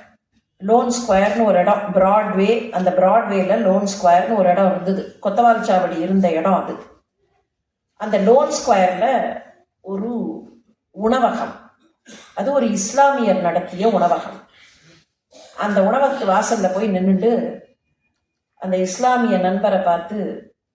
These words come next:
"இவருக்கு என்னெல்லாம் வேணுமோ இவரை சாப்பிட கொடுங்கள்"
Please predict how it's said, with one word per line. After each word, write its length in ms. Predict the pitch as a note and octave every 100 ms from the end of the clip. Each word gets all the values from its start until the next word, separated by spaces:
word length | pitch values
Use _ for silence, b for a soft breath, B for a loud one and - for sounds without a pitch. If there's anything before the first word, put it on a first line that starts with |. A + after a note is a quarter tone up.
| _ -
"இவருக்கு 340 | F#3+ G3 F#3+
என்னெல்லாம் 420 | G3 A#3+ A#3 A3+
வேணுமோ 600 | F#3+ G3 G3 F#3 B3 B3 -
இவரை 260 | F3 E3+
சாப்பிட 380 | - F3 G3 G3+
கொடுங்கள்" 680 | F#3 F#3 F#3+ F#3 D#3+ - -